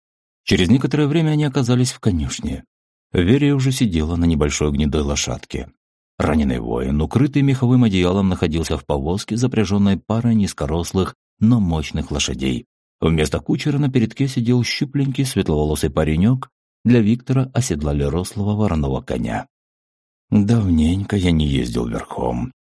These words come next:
мельком подумал он, но, вопреки опасениям, эффектно вскочил в седло, почти не касаясь стремени. Пришлось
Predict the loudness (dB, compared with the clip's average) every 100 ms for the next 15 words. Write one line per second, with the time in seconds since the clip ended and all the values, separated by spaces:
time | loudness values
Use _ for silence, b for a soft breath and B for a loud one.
0 | 0 2 2 2 2 2 2 4 2 -2
1 | -2 0 2 2 0 0 -2 -2 -2 -2
2 | 0 2 4 2 2 -2 0 -6 -4 -4
3 | -2 -2 -2 -4 -2 -6 -2 -2 -4 -4
4 | -2 -2 0 0 0 -2 -6 -4 -4 -4
5 | -4 -2 -2 -4 -4 -10 _ _ _ _
6 | _ _ 0 2 2 0